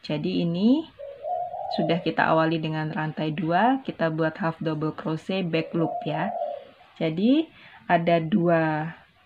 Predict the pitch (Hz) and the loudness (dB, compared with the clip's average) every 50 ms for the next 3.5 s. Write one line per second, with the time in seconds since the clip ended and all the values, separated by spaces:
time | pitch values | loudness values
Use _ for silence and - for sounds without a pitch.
0 | _ _ _ - _ _ _ _ _ _ _ - - 180 190 - - 170 170 170 | _ _ _ -20 _ _ _ _ _ _ _ -2 0 0 0 -2 0 -2 -2 0
1 | - 175 170 165 165 165 165 160 160 170 202 247 285 311 - - - 196 - - | 2 0 0 0 0 0 0 -2 0 2 2 2 2 2 -2 -4 -4 -2 2 2
2 | 220 - 196 196 202 202 202 233 254 247 214 190 190 180 170 165 156 160 156 - | 4 4 4 4 4 6 8 8 8 8 8 4 2 0 0 0 0 -2 -4 -6
3 | - 160 151 151 165 202 226 240 226 | -6 -6 -6 -2 0 0 0 0 0